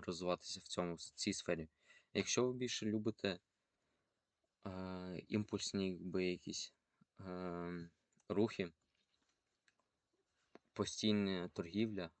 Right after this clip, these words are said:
е, постійне сидіння за графіком, то інтрадей торгівля, я думаю, для вас підійде найкраще. А в різних, е,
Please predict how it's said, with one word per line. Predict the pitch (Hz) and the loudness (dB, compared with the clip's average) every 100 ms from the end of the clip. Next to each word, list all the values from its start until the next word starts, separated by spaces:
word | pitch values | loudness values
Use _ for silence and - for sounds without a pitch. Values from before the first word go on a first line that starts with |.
| _ - | _ -6
е, | 92 90 87 85 80 | -4 -2 -2 -4 -4
постійне | - - - 98 | -6 -6 0 0
сидіння | - 95 98 95 | 0 0 0 2
за | 92 | 0
графіком, | 90 98 - - 85 82 | 0 -2 -4 -8 -8 -6
то | - 90 87 78 | -2 0 2 0
інтрадей | 87 92 90 92 | -2 0 2 2
торгівля, | - 90 92 87 | -2 -8 -6 -4
я | 85 | -4
думаю, | 82 87 85 | -2 -2 -2
для | 82 | -2
вас | 85 85 - - _ _ _ _ _ - | 0 0 -2 -10 _ _ _ _ _ -2
підійде | 98 90 101 113 101 | 0 2 2 4 2
найкраще. | 90 - 101 113 - - _ _ _ _ - - _ - | 0 0 0 0 -6 -12 _ _ _ _ -20 -20 _ -6
А | 95 95 95 92 | 0 2 4 2
в | 90 - - - | -2 -12 -12 -6
різних, | 95 107 107 107 101 - _ - | 0 0 2 -2 -4 -12 _ -8
е, | 98 92 92 92 | -4 0 0 0